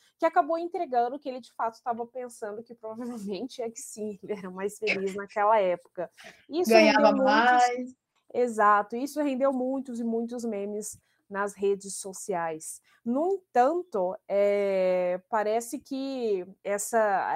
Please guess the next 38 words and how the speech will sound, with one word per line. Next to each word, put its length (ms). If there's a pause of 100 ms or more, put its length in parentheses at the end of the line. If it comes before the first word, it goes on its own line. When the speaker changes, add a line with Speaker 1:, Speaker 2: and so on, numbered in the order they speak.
Speaker 1:
é, 220
não, 420
a 200
audiência 600
não 160
foi 200
tão 240
boa, 460 (360)
até 220
porque 320
a 120
gente, 340
né, 300
vê 300
que 360 (160)
é 160
um, 340
um 160
público 580
que, 360 (320)
o 120
público 420
do 80
S 220
B 100
T, 360
do 140
programa 460
do 100
Ratinho, 500
não 300
é 100
um 100
público 460 (480)
tipicamente 760
cativo 760
do 120
Lula, 420